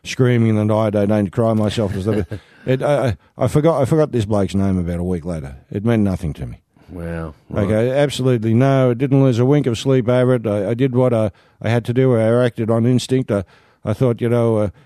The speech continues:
Speaker 1: about this and I thought about that. Then I thought, uh, p-, pull yourself together. You know, you've done nothing wrong. You know, don't
Speaker 2: Exactly.
Speaker 1: let, don't let this get to you. Uh, you got more thing, more important things to worry about. No, no. If I'd, if I'd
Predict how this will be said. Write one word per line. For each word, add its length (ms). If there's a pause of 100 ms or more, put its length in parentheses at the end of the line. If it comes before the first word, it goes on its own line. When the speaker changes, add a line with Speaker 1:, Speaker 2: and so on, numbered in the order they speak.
(220)
Speaker 1:
about 240
this 200
and 80
I 40
thought 200
about 180
that. 160
Then 160
I 100
thought, 220
uh, 220
p-, 220
pull 200
yourself 320
together. 300
You 120
know, 60
you've 200
done 180
nothing 320
wrong. 200
You 100
know, 100
don't 180
Speaker 2:
Exactly. 240
Speaker 1:
let, 40
don't 180
let 160
this 160
get 180
to 100
you. 240
Uh, 120 (320)
you 120
got 140
more 160
thing, 300
more 160
important 340
things 140
to 100
worry 160
about. 240
No, 220 (500)
no. 220
If 100
I'd, 160
if 160
I'd 240